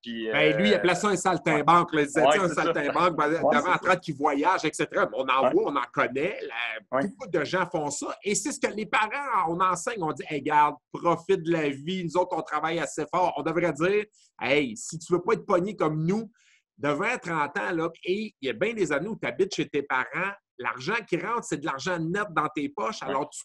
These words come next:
Speaker 2: pourrais cotiser. » Alors ça, c'est le deuxième principe. Mais je veux d'abord qu'on parle d'augmenter sa valeur. Parce que, euh, il donne vraiment des trucs concrets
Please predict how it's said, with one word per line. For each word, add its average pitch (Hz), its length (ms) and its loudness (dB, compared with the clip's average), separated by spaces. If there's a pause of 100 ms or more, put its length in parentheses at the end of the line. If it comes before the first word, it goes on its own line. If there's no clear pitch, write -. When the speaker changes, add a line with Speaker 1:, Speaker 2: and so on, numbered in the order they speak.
(120)
Speaker 2:
pourrais 202 640 -4
cotiser. » - 480 -2 (140)
Alors 135 120 0
ça, 269 140 2
c'est 202 160 2
le 160 140 4
deuxième 180 420 2
principe. 135 500 -8
Mais 143 80 -8
je 143 120 -10
veux 415 80 -2
d'abord - 320 -4
qu'on 139 180 0
parle 175 320 -2 (260)
d'augmenter 165 760 -2
sa - 180 -4
valeur. 104 320 -2 (500)
Parce - 280 -6
que, 240 340 0 (180)
euh, 120 520 -2 (100)
il 127 180 -12
donne 180 460 2
vraiment 139 380 -2
des 131 180 -6
trucs - 260 -2
concrets 131 720 -4